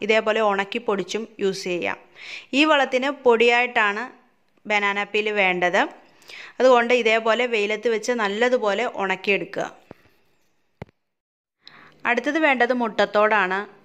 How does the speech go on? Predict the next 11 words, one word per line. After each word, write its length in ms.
ഇത് 100
plants-ിന് 540
ആവശ്യമായ 540
ന്യൂട്രിയൻസും 720
കാൽസ്യവും 460
എല്ലാം 260
കിട്ടാൻ 300
സഹായിക്കുന്നു. 680
ഒരുപാട് 340
പൂക്കൾ 420
ഉണ്ടാകാനും 640